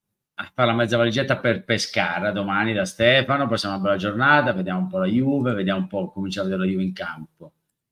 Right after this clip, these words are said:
Tanto ciao a tutti, vi sto salutando uno per uno,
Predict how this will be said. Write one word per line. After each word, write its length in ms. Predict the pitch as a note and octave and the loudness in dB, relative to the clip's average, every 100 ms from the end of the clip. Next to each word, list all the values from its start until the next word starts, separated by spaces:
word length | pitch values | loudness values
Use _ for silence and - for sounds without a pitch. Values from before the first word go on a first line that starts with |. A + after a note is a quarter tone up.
| _ | _
Tanto 460 | - C#3 B2 B2+ A#2+ | 2 2 4 2 0
ciao 240 | - C3+ | 2 2
a 120 | C3 B2 | 2 4
tutti, 720 | F#3+ G#3 G3+ A3 A3 - _ _ | 4 4 4 2 2 -6 _ _
vi 160 | - | -10
sto 420 | - - - D3+ - | -10 0 0 0 -4
salutando 840 | - - C3 B2 B2+ C#3+ C#3+ C3 | -4 4 6 6 6 6 6 4
uno 180 | C3 C3 | 2 0
per 160 | C3 D3 | 2 6
uno, 500 | F#3+ G#3 G3+ - | 6 6 0 -4